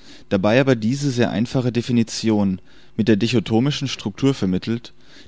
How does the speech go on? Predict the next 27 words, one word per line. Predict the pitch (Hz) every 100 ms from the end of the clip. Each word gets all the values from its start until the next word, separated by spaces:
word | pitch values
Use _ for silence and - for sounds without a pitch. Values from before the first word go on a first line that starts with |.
| -
die | 107
aus | 104 -
denjenigen | 113 139 104 104 107
gebildet | 95 92 95 104 104
wird, | 104 -
die | 76
arbeiten, | 55 85 101 113 - 123
und | 95 95
denjenigen, | 95 98 110 110 120 123 - - -
die |
von | 113
der | 104
Arbeit | 76 98 113
anderer | 92 120 95
leben, | 92 92 101 117 120 - - - -
so | 120
kommt | 127 131
schon | 151 127
die | 82
Ausbeutung | 76 101 - 104 110 123
als | 95 104
die | 98
eigentliche | 60 87 107 101
Quelle | - 85 92
der | 98 -
Ungleichheit | 98 104 90 98 87 113
heraus. | 104 85 76 -